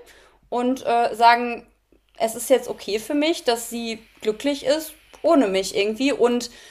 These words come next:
vielleicht auch Vermeiden von Stress, ne? Weil es wäre ja, also, er hat ja eigentlich keine andere Wahl. Ähm, er kann ja nicht wieder zurück, weil er weiß, dass dann alles, äh,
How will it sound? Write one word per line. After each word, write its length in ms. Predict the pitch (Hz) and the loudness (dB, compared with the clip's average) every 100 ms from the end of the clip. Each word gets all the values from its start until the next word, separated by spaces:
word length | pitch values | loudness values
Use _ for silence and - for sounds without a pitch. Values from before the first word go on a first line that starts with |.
| - - | -20 -10
vielleicht 360 | 240 254 269 | 2 2 4
auch 180 | 262 - | 0 2
Vermeiden 460 | 285 240 226 247 262 | 0 2 2 2 0
von 200 | 269 262 | -2 -2
Stress, 580 | - - 240 - - _ _ _ | -4 0 0 -2 -12 _ _ _
ne? 280 | 220 214 269 - - _ - | -6 -4 -4 -8 -20 _ 0
Weil 360 | 220 220 220 - | 6 8 6 2
es 180 | 220 | -2
wäre 160 | 226 226 | 4 6
ja, 360 | 226 220 220 - | 10 8 8 4
also, 340 | 214 208 190 _ _ _ _ _ | -2 -4 -12 _ _ _ _ _
er 120 | - 277 | 0 2
hat 120 | - | 4
ja 80 | 330 320 | 4 4
eigentlich 240 | 359 359 | 2 -2
keine 240 | 370 330 | -2 -2
andere 340 | 311 320 269 247 | 0 -2 -2 2
Wahl. 380 | 285 226 180 196 - _ _ _ _ _ _ - | 4 4 0 -4 -16 _ _ _ _ _ _ -2
Ähm, 880 | 220 220 220 214 214 208 208 214 - _ _ | 2 2 0 0 -4 -6 -8 -10 -14 _ _
er 120 | - 220 | -2 2
kann 180 | 302 | 4
ja 80 | 285 | 4
nicht 160 | 269 277 | 2 0
wieder 240 | 269 240 | 2 2
zurück, 260 | 240 254 262 | 2 -2 -2
weil 120 | 202 208 | 2 2
er 140 | 208 | 4
weiß, 200 | 220 233 | 4 2
dass 180 | 240 226 | -2 -2
dann 140 | 226 226 | -4 -2
alles, 380 | 226 226 220 | -2 -2 -4
äh, 340 | - 214 214 | -2 2 2